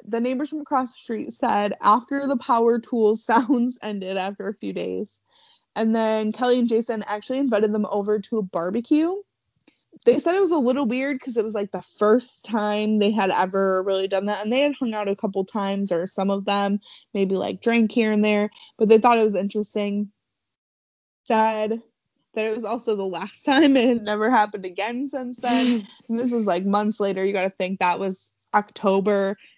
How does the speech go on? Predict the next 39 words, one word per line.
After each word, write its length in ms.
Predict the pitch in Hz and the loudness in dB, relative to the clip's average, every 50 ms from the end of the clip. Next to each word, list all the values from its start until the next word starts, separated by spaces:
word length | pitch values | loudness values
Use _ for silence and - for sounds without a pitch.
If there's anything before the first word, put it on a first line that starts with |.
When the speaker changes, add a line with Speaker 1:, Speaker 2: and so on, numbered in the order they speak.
| _ _ | _ _
Speaker 1:
It's 240 | 196 202 190 196 | -4 -4 -4 -4
at 180 | 180 165 - 180 | -4 -4 -2 0
least 480 | 202 247 262 254 233 - - - - - _ _ _ _ _ _ _ _ _ _ _ _ _ _ - | 2 2 4 2 0 -2 -8 -16 -20 -20 _ _ _ _ _ _ _ _ _ _ _ _ _ _ -2
middle 400 | 220 226 208 208 202 208 196 196 | 0 2 2 4 4 2 2 2
of 40 | 185 | 2
March 360 | 190 208 208 208 196 - - 202 | 0 0 0 -2 -4 -6 -6 -4
now. 500 | 196 202 214 208 185 175 185 202 247 254 _ _ _ _ _ 254 - | -2 0 0 0 0 0 0 -2 -4 -6 _ _ _ _ _ -6 -4
Speaker 2:
Mm-hmm. 320 | 226 214 196 185 185 180 | -2 -2 -2 -4 -6 -6
Speaker 1:
And 640 | 196 220 233 233 226 220 214 208 202 202 202 233 226 _ _ _ _ _ _ _ _ _ _ _ _ _ - - | -2 0 0 0 0 0 -2 -2 -4 -4 -4 -6 -8 _ _ _ _ _ _ _ _ _ _ _ _ _ -20 -20
said 580 | - - - - - 247 247 247 220 202 196 | -20 -20 -2 4 6 6 8 8 8 8 8
that 520 | 208 226 220 220 220 214 208 202 196 135 - - 233 - - _ - - _ - | 8 8 8 10 10 10 8 8 6 4 2 -2 -6 -10 -12 _ -20 -4 _ 4
it 140 | 240 277 | 6 6
was 360 | 254 240 226 220 220 - - _ - | 8 6 6 6 2 -4 -12 _ -20
so 440 | - - - - - 240 233 254 262 | -20 -20 -16 -8 -4 -2 -2 -2 -2
much 340 | 277 320 330 330 320 - | -2 -2 -2 -4 -4 -4
meat 400 | 311 262 233 220 202 185 196 - - 220 | -4 -2 -2 -2 -2 -4 -6 -10 -8 -6
that 180 | 214 214 202 | -6 -4 -2
they 140 | - 208 208 | -2 -2 0
brought 240 | 202 233 220 220 214 | 0 0 0 0 0
out 180 | 202 190 208 208 | 0 -2 -4 -4
for 100 | 220 240 | -2 -2
this 160 | 233 269 254 | -2 -2 -4
barbecue. 760 | 226 208 202 185 185 185 196 190 _ - 180 170 170 202 240 262 - _ _ - 311 285 - | -6 -4 -4 -2 -2 -2 -4 -6 _ -6 -6 -4 -4 -4 -6 -8 -10 _ _ -20 -20 -10 -4
Guy 180 | 233 226 226 | -2 -2 -2
said 280 | 240 233 - 214 208 196 | -2 -2 -4 -4 -2 -4
it 100 | 196 202 | -4 -6
could 120 | - 262 214 | -4 -4 -4
have 80 | - | -4
easily 320 | - 220 233 220 233 240 233 | -4 -6 -4 -2 -2 -4 -4
cost 340 | 233 254 226 208 220 - 220 | -2 -4 -4 -4 -4 -6 -10
a 40 | 214 | -12
hundred 400 | 196 220 240 240 240 240 240 233 | -10 -8 -8 -6 -6 -6 -6 -4
fifty, 440 | - 240 233 240 - 226 220 220 208 | -4 -4 -4 -4 -6 -4 -4 -4 -4
two 200 | 202 - 254 254 | -2 -2 -2 0
hundred 180 | 240 254 233 220 | 0 0 0 0
dollars 360 | 214 208 202 202 196 196 196 - | 2 2 2 2 0 0 0 0
worth 180 | 202 196 - | -2 -2 -2
of 80 | 196 185 | -2 -4
meat. 340 | 190 180 170 156 - - | -4 -4 -6 -8 -10 -12